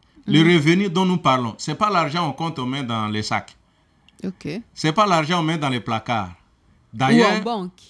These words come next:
Speaker 1: oui, pas, il y a pas les banques dans le village, tu
Speaker 2: Ok.
Speaker 1: vois.
Speaker 2: <laughs> D'accord.
Speaker 1: Donc, le problème est que son revenu,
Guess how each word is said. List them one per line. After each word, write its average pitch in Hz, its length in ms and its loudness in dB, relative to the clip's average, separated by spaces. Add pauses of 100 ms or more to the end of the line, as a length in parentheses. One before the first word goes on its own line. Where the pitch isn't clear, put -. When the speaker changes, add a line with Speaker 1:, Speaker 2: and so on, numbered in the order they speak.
(140)
Speaker 1:
oui, 165 260 2
pas, 180 280 2
il 147 80 -2
y 135 40 0
a 131 60 -4
pas 156 160 2
les 143 80 -4
banques 131 260 -4
dans 123 140 -6
le 117 80 -8
village, 107 340 -6 (240)
tu 127 100 -4
Speaker 2:
Ok. 120 60 -2
Speaker 1:
vois. 147 140 2 (100)
Speaker 2:
<laughs> - 120 -8
D'accord. 185 240 -6
Speaker 1:
Donc, 165 340 2
le 156 100 0
problème 180 420 2
est 208 120 2
que 202 300 2 (1000)
son 240 260 2
revenu, 196 640 6